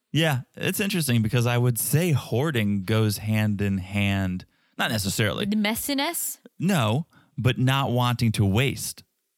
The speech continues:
Speaker 1: So you're not gonna throw things
Speaker 2: True.
Speaker 1: away. You're not gonna get rid of things.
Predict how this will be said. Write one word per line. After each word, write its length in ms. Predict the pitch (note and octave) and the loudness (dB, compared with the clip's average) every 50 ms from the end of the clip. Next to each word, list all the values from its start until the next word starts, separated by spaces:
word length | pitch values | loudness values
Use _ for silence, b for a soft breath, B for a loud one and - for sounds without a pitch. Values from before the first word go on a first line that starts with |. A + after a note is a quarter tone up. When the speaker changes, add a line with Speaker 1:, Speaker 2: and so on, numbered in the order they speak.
| _ _ _ _ _ _ | _ _ _ _ _ _
Speaker 1:
So 220 | - - - A#2+ | -6 -2 2 2
you're 160 | A2 G#2+ G#2+ | 4 4 4
not 180 | G#2+ A2+ A2 G#2+ | 2 0 0 0
gonna 180 | - G#2 G2 | 0 0 0
throw 220 | F#2+ - G2+ G2+ F#2+ | 0 2 0 0 0
things 280 | F2+ - F#2+ F#2 A3 | 0 0 -2 0 0
Speaker 2:
True. 80 | - G2 | 0 0
Speaker 1:
away. 80 | F#2+ F#2+ | 2 0
You're 80 | F#2 | 0
not 100 | F2 F2+ | 0 -2
gonna 120 | - F#2 F2 | -4 -4 -4
get 140 | D#2+ C#2+ | -4 -2
rid 160 | C#2+ F2 G#2 G2+ | -2 0 0 -2
of 120 | F2+ E2+ | -2 -2
things. 440 | - E2 - G1+ - - - - - | -4 -6 -6 -6 -8 -10 -10 -12 -12